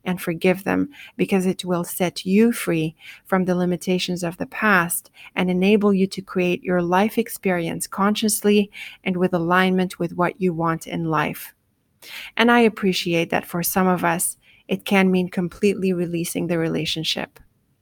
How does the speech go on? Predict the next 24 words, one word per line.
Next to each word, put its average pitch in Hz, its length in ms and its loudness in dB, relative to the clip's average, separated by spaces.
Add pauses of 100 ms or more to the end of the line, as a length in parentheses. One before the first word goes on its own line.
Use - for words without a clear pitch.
(920)
So 233 200 4
start 254 500 4
affirming 190 560 2
for 175 240 -4
forgiveness, 170 920 -4 (140)
healing, 175 720 0
understanding, 170 1000 0
and 170 220 -6
compassion 170 720 -4
for 190 260 2
yourself 175 680 0
and 180 240 0
your 175 140 0
parents, 165 580 -4 (380)
and 190 160 0
affirm 202 580 0
what 190 360 -2
you 196 100 2
want 175 300 -2
your 180 120 -4
experience 170 680 -4
to 180 120 -4
be 170 220 -2
today. 165 580 -2